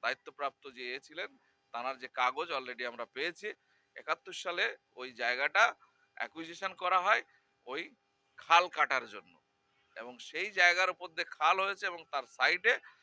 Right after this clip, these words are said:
যে জায়গাটা এখনো আছে দুই একরেরও বেশি, আমি যে কাগজটা পেয়েছি তাতে, সেই জায়গাটা বিএলআরও কিভাবে বেনামে রেকর্ড করে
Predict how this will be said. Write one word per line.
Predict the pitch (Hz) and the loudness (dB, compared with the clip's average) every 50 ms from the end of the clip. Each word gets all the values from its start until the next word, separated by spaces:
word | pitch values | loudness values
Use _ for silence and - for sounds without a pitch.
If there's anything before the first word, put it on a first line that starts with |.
| _ _ _ _ _ _ _ _ _ - | _ _ _ _ _ _ _ _ _ -16
যে | 123 131 | -16 -4
জায়গাটা | 117 139 139 143 131 151 170 185 180 | 2 4 4 6 6 4 4 6 6
এখনো | 160 147 - - 208 226 | 6 4 4 0 0 4
আছে | 226 214 214 208 208 240 240 | 8 8 8 8 6 2 0
দুই | 220 165 147 156 170 185 | 0 0 -4 -4 0 0
একরেরও | 190 190 - 190 185 180 170 160 151 | 0 0 0 -2 0 0 0 0 -2
বেশি, | 135 135 165 175 - 226 233 220 | -2 -2 -4 -6 -4 -2 0 0
আমি | 202 185 180 | 0 0 -2
যে | 160 170 165 | -4 -6 -4
কাগজটা | 143 151 147 147 151 - - - 139 | 0 0 -2 -2 -4 -8 -10 -10 -10
পেয়েছি | - - 175 190 196 214 220 | -8 -8 -8 -8 -8 -8 -6
তাতে, | 214 214 214 214 226 247 254 - - - - - _ _ | -4 -4 -2 2 2 0 0 -2 -6 -20 -20 -20 _ _
সেই | - - - 196 240 262 262 | -10 -2 2 4 4 4 4
জায়গাটা | 247 220 190 170 156 156 160 156 196 220 | 6 6 6 6 6 4 2 4 4 4
বিএলআরও | 202 147 131 151 170 190 202 202 208 208 208 196 - - | 2 2 -2 -2 0 2 4 6 6 4 4 0 -4 -6
কিভাবে | - 247 254 240 226 190 175 175 | -6 -2 2 4 4 4 4 2
বেনামে | 139 120 165 190 202 202 208 202 196 190 175 | -2 2 2 4 4 6 4 4 4 4 4
রেকর্ড | 143 156 165 - 240 262 254 - | 4 4 4 6 6 6 6 4
করে | - 202 185 180 208 254 | 2 0 2 4 4 4